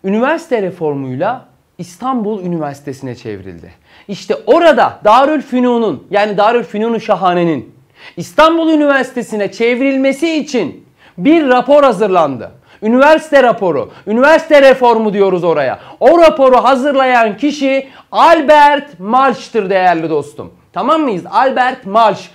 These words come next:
Bak sorarlar, dikkat et Albert Malch'a. Ve arkadaşım bakalım, Marif-i Umumiye Nizamnamesi yayınlanmış. Ben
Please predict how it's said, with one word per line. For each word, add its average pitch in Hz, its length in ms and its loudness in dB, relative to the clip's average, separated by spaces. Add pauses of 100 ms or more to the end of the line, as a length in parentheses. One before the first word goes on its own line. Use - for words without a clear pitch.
(160)
Bak 233 220 2
sorarlar, 240 640 0
dikkat 254 340 -4
et 196 200 -6
Albert 190 460 0
Malch'a. 147 520 -4 (500)
Ve 254 80 4
arkadaşım 269 600 4
bakalım, 226 460 2 (240)
Marif-i 285 600 2
Umumiye 277 600 2
Nizamnamesi 247 800 0
yayınlanmış. 208 800 -2
Ben 277 220 2